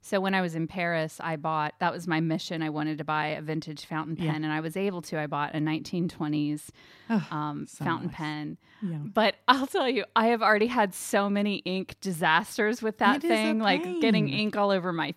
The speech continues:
Speaker 1: fingers, getting ink that's
Speaker 2: Yes.
Speaker 1: bleeding out on the paper, that it's,
Speaker 2: It's
Speaker 1: I've
Speaker 2: like
Speaker 1: had
Speaker 2: such
Speaker 1: to
Speaker 2: a
Speaker 1: refill the
Speaker 2: romantic idea.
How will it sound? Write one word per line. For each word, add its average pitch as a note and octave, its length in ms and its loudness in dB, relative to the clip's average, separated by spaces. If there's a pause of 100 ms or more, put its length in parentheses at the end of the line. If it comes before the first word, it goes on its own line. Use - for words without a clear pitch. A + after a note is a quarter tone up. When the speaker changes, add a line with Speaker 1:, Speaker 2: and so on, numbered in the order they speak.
(100)
Speaker 1:
fingers, C4 760 4
getting C#4 280 2
ink G3 300 2
that's F#3 160 0
Speaker 2:
Yes. D#3+ 80 -10
Speaker 1:
bleeding F#3 400 0
out F3+ 140 2
on E3+ 120 -4
the D#3 120 -6
paper, C4 840 2
that F#3+ 220 -2
it's, A3 140 -2
Speaker 2:
It's B3+ 80 0
Speaker 1:
I've A3 80 4
Speaker 2:
like G3 120 0
Speaker 1:
had G#3 160 4
Speaker 2:
such G4 140 0
Speaker 1:
to E4+ 100 2
Speaker 2:
a B3 40 2
Speaker 1:
refill A3 280 4
the G3+ 60 4
Speaker 2:
romantic A3 400 0
idea. F3 680 2